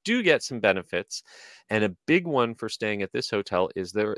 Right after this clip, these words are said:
is an exclusive entrance into California Adventure right across the street,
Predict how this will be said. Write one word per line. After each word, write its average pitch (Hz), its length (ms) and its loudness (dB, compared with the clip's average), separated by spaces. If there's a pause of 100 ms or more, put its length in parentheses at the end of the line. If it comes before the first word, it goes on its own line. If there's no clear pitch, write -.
(140)
is 95 180 -2
an 95 80 -4
exclusive 165 920 0
entrance 101 680 -4
into 101 760 -2
California 113 640 2
Adventure 92 600 0
right 120 260 6
across 123 360 2
the - 60 -12
street, 92 360 -6